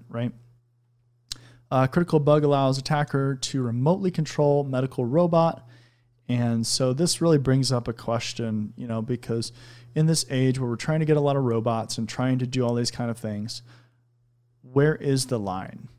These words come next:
right? Like, where are we going to say, "This is the line, you can't use robots past this, and you have to have a human to do this"?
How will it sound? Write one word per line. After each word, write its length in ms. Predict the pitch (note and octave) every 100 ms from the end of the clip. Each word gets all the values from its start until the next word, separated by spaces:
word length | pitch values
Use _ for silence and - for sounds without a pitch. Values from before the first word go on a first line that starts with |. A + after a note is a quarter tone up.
| _ _ _
right? 300 | A#2+ A#2+ A#2+ - -
Like, 240 | A#2 A#2 -
where 360 | C3 D3+ E3+
are 200 | E3 C3+
we 140 | B2+ C3
going 320 | C3 B2+ B2
to 680 | - - A#2+ A#2+ A#2 A#2 A#2+ - _ _ _ _ _ _ _ _ _ -
say, 260 | - A#2+
"This 300 | A#2 E3+ -
is 100 | G3
the 60 | F#3+
line, 500 | E3 C3+ C3 C3 C3
you 120 | A#2+
can't 380 | - C#3 D3 -
use 220 | D3 C3+
robots 400 | C#3 C#3 C3 -
past 460 | - C#3 B2+ B2+ B2+
this, 180 | A#2+
and 100 | B2
you 120 | A#2+ A2+
have 180 | A2
to 80 | -
have 160 | A2+ G#2+
a 40 |
human 420 | A2 - A#2+ A2+
to 100 | G#2+
do 160 | - G#2
this"? 300 | F#2 - -